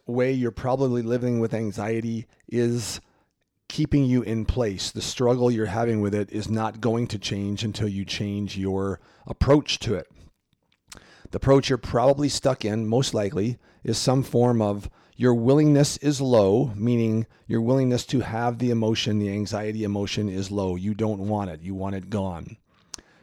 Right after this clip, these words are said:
Your anxiety is probably quite high.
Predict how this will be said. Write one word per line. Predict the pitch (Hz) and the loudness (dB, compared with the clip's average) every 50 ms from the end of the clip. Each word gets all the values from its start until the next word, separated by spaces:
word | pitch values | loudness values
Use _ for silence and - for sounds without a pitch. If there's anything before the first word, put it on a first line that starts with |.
| - | -10
Your | - 110 104 | -6 -4 -4
anxiety | 98 101 104 92 - 98 98 104 107 117 120 110 | -2 -4 -4 -4 -4 -4 -2 -2 -2 -4 -4 -6
is | - 107 101 | -6 -8 -8
probably | - - 92 92 101 120 123 107 92 92 110 117 _ _ _ - | -6 -8 -6 -2 0 -2 0 0 -2 -4 -4 -6 _ _ _ -12
quite | - - 98 117 113 | -8 -6 -6 -4 -4
high. | 107 131 139 156 151 131 110 87 80 71 | -4 -2 0 2 2 2 0 -2 -6 -12